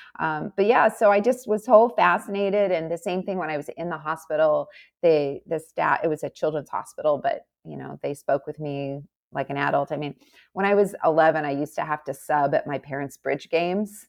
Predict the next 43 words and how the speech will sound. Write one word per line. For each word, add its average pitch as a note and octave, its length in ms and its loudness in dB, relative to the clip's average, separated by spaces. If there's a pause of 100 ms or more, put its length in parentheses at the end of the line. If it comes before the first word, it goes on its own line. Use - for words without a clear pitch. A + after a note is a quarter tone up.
(200)
So D3+ 280 4
if C3 100 -2
they, D3 260 2
like, D3+ 160 -2
my D3 80 -6
parents D3+ 340 -8
played D3 200 0
a D#3 40 2
lot D#3 180 2
of D3+ 120 -2
duplicate D3+ 460 -4
bridge, D3 460 -4 (480)
and F#3+ 120 4
if F#3+ 80 2
they F#3+ 140 6
were F3+ 100 8
short F3+ 480 4
someone, G3+ 360 0
I E3 100 2
had F3 220 -4
to - 80 -20
play. D3 520 -2 (400)
So, G3+ 380 8
you G3 160 0
know, D#4+ 60 -2
I C4 100 2
knew B3 200 8
how F#3 220 8
to, E3+ 120 4
like, D#3+ 280 2 (120)
you F#3 160 -8
know, D3 280 -8 (340)
chit D3 200 -4
chat D#3+ 240 2
with D3+ 120 -6
the D3+ 60 0
adults. - 600 -6 (320)
Um, D3 460 -2 (160)
and F3+ 260 -4
so, E3+ 680 2
yeah, E3+ 220 -2
so G#3 300 -2
I F#3 100 -2